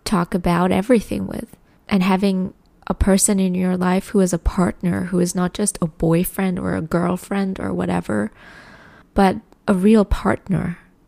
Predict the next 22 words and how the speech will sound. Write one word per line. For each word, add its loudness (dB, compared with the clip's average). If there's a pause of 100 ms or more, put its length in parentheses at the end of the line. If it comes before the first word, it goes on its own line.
who 0
wants 0
to 0
know 4 (140)
the 2
best 2
of 0
you -2
and -2
the 2
worst 0
of -6
you -4
and -4
who -4
still 0 (600)
supports 0
you 0
and -4
has 0
your 2
back. -2